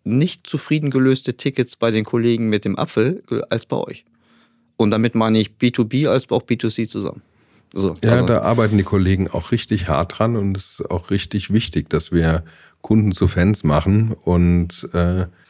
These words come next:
Speaker 2: und, äh, uns hier richtig anstrengen. Und das, äh, funktioniert auch wirklich gut. Und ich meine, ich kenn die Zeiten ja auch noch, ja, als,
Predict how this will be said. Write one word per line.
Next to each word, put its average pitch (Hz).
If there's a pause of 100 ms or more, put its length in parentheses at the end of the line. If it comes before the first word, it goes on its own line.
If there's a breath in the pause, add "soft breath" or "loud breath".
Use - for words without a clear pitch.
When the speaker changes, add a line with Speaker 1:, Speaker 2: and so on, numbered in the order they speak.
(300 soft breath)
Speaker 2:
und, 92
äh, 92 (100)
uns -
hier 95
richtig 95
anstrengen. 76
Und 78
das, -
äh, 82
funktioniert 87
auch 78
wirklich 82
gut. -
Und 64
ich -
meine, -
ich -
kenn 71
die 76
Zeiten 73
ja 73
auch 82
noch, 87
ja, 71
als, 69